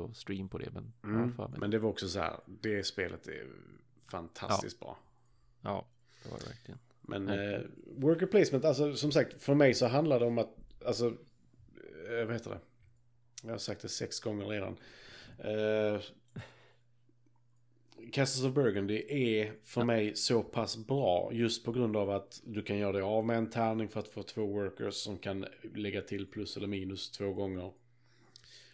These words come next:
Speaker 2: Och därigenom mitigera det, eller så får du det på andra
Speaker 1: Mm.
Speaker 2: sätt, liksom.
Speaker 1: Mm.
Speaker 2: Eh, och det gör så, så pass mycket i spelen att det finns de här siffrorna, men du kan göra någonting mer med det. Det är inte alltid siffrorna som är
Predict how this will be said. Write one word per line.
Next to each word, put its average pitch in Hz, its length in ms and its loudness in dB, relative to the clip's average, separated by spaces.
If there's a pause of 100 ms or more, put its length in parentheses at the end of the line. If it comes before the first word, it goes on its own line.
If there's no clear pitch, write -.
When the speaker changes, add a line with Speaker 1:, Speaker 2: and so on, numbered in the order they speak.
(160)
Speaker 2:
Och 101 480 -4
därigenom 101 600 2
mitigera 101 480 0
det, 95 180 2
eller 95 120 -2
så 95 200 -6
får 104 320 0
du 101 120 -2
det 101 100 -2
på - 120 -4
andra 92 100 0
Speaker 1:
Mm. 95 140 -2
Speaker 2:
sätt, - 280 -4
liksom. - 280 -10 (640)
Speaker 1:
Mm. 107 160 -6 (580)
Speaker 2:
Eh, 87 400 -6 (1080)
och 107 100 -4
det 98 80 2
gör 101 340 2
så, 104 320 -2 (340)
så - 240 0
pass - 220 -6
mycket 123 240 -2
i 101 80 0
spelen 87 420 -2
att - 380 -8 (280)
det 110 260 -2
finns 110 320 -2
de 117 100 -2
här 117 100 0
siffrorna, 95 640 0 (220)
men 101 280 -4
du 98 80 -4
kan 95 180 -4
göra 92 220 0
någonting 87 400 -6
mer 85 200 -2
med 82 220 -4
det. - 120 -10 (220)
Det 95 180 -4
är - 60 -2
inte 101 240 -4
alltid 92 260 -4
siffrorna 98 420 -4
som 107 200 -6
är - 240 -6